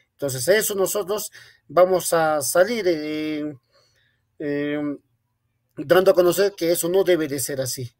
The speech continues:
Y es por ello que nosotros vamos a estar muy pendiente de estos futuros candidatos.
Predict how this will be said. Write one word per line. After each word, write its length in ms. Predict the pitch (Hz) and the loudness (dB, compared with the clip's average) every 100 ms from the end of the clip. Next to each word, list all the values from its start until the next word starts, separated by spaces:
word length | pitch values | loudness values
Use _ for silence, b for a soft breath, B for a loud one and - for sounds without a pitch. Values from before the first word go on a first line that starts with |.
| _ _ _ _ | _ _ _ _
Y 120 | 143 | -6
es 100 | 165 | -4
por 140 | 160 170 | 0 2
ello 180 | 170 | 2
que 100 | 170 | -2
nosotros 400 | 147 143 180 160 | -6 -2 -2 -2
vamos 340 | 147 170 165 - | -2 -2 -2 -2
a 420 | 143 139 139 127 b b b b | -2 -2 -4 -8 b b b b
estar 240 | 165 226 | -4 -2
muy 140 | 240 277 | 0 0
pendiente 720 | 214 190 208 196 143 127 123 | 0 0 2 0 0 -6 -6
de 160 | 139 165 | -2 0
estos 240 | 170 165 | 0 -2
futuros 420 | - 160 180 151 | -8 -2 -2 -2
candidatos. 760 | - 147 139 147 139 - - | -6 -6 -4 -2 -2 -4 -16